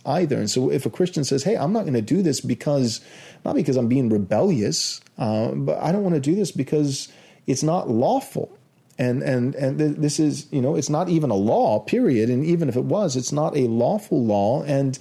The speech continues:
even within the law of the land and the civil magistrate, uh,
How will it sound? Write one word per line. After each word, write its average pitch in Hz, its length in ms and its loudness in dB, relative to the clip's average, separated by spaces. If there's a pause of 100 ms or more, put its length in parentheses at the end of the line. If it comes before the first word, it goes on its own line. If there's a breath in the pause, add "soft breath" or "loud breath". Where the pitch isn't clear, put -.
(360 loud breath)
even 196 280 2
within 143 260 2
the 131 80 4
law 151 280 4
of 135 60 -2
the 117 80 0
land 147 320 0
and 117 80 -2
the 117 60 -2
civil 127 260 -2
magistrate, 117 800 -2
uh, 123 140 -6